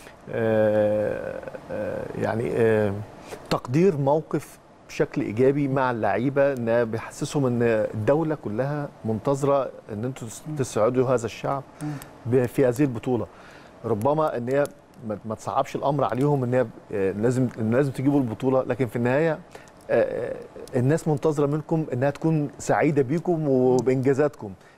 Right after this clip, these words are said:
Speaker 1: يعني
Speaker 2: عاملة حالة إيجابية
Speaker 1: عاملة حالة
Speaker 2: للمنتخب؟
Speaker 1: إيجا-، أكيد طبعًا، أكيد طبعًا.
Speaker 2: دفعة.
Speaker 1: آه، طبعًا، مفيش شك. آه،
Speaker 2: طب هل ده يتفق يا أستاذ لطفي لو لعيبة ما عندهاش مسؤولية ورئيسة كرواتيا موجودة، هل ده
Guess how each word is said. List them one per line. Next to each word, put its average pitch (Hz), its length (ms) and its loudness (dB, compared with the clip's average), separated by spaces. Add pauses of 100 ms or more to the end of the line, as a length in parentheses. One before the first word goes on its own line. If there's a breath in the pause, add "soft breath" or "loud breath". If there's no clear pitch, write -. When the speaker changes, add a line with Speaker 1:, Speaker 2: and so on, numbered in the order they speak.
Speaker 1:
يعني 147 120 -2
Speaker 2:
عاملة 233 180 0
حالة 226 200 0
إيجابية 190 340 2
Speaker 1:
عاملة 190 220 2
حالة 220 240 -2
Speaker 2:
للمنتخب؟ 139 160 0
Speaker 1:
إيجا-، - 160 -2
أكيد 151 280 -6
طبعًا، 92 240 -8 (380)
أكيد 185 200 -6
طبعًا. 156 140 0
Speaker 2:
دفعة. 131 340 0 (100)
Speaker 1:
آه، 185 100 -2
طبعًا، 92 300 -6 (560 loud breath)
مفيش 165 220 -8
شك. 110 180 -4 (760 loud breath)
آه، 147 1040 2 (200)
Speaker 2:
طب 160 140 2
هل 208 200 2
ده 226 120 6
يتفق 196 640 0 (100)
يا 151 60 -2
أستاذ 139 260 -4
لطفي 180 200 -2
لو 147 180 2
لعيبة 170 300 2
ما 165 120 2
عندهاش 147 380 2
مسؤولية 143 560 0 (440 loud breath)
ورئيسة 156 420 4
كرواتيا 165 460 2
موجودة، 151 400 0
هل 180 100 0
ده 196 240 4